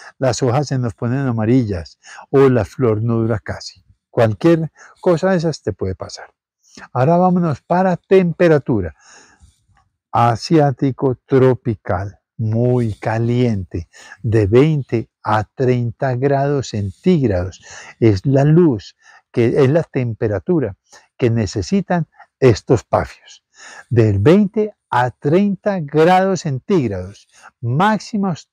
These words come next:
treinta, mínimos veinte. Es importante que tengas en cuenta eso, que no lo puedes tener en tierra fría, a no ser que esté en un lugar más caliente,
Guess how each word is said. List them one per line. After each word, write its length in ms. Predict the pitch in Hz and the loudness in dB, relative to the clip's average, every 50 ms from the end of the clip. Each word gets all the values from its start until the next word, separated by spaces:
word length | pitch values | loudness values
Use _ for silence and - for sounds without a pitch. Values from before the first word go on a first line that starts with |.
| _ | _
treinta, 580 | _ 190 185 185 185 180 165 - - 185 175 156 | _ 2 2 2 2 2 0 -2 -2 -2 -2 -2
mínimos 760 | 143 143 156 185 196 196 185 185 185 170 160 143 120 107 110 | -2 0 2 2 4 4 2 2 2 0 0 -2 -4 -4 -2
veinte. 480 | 110 139 117 101 95 85 - - 78 - _ _ - - - - | 0 0 0 0 -2 -6 -12 -16 -20 -20 _ _ -20 -20 -4 -2
Es 180 | 131 117 - | -2 0 0
importante 540 | 202 175 - - 135 117 - 139 123 - 165 | -2 -2 0 -2 -4 -4 -4 -6 -6 -4 -2
que 140 | 139 135 113 | -2 -2 -2
tengas 320 | - 120 117 139 139 - | -2 -2 -2 -2 -2 -2
en 100 | 120 107 | -2 -4
cuenta 400 | - - 110 104 101 - 147 170 | -2 -2 -2 -2 2 2 4 4
eso, 240 | 180 165 143 180 165 - - - - - - - | 4 4 2 0 -4 -4 -10 -18 -20 -20 -6 0
que 160 | 147 131 120 | 2 2 2
no 280 | 117 120 151 180 202 | 2 2 2 2 4
lo 140 | 202 202 185 | 2 2 0
puedes 320 | - _ 180 175 175 - - | 0 _ 2 2 2 0 -2
tener 260 | 143 127 127 120 113 | -4 -4 -2 -2 -2
en 120 | 107 98 | -2 -2
tierra 280 | - 160 170 190 202 175 | 0 0 2 2 2 2
fría, 300 | - 180 165 170 165 - - - - - _ _ | 2 2 2 2 2 0 -6 -14 -20 -20 _ _
a 280 | - 135 147 151 143 135 | -2 0 2 2 2 2
no 360 | 135 139 147 170 196 214 190 | 2 2 4 4 4 2 0
ser 600 | - - - - - 190 156 135 123 120 123 - - _ _ _ _ _ _ _ | -2 -6 -12 -2 0 2 4 4 2 2 -2 -6 -12 _ _ _ _ _ _ _
que 120 | - 131 | -2 -2
esté 220 | 117 - - 139 123 | -2 0 0 -2 0
en 120 | 117 123 | 0 0
un 260 | 143 160 170 170 170 | 0 0 0 0 0
lugar 420 | 180 185 175 156 156 139 143 135 - _ _ _ _ _ | 0 0 2 2 2 2 2 0 -4 _ _ _ _ _
más 420 | - 123 127 127 127 113 - - - | -8 -4 -4 -4 -4 -4 -8 -12 -14
caliente, 840 | _ - 160 165 165 165 165 160 151 143 135 127 - 156 151 131 | _ -6 -4 -2 -2 0 0 0 0 0 -2 -4 -2 -2 -2 -4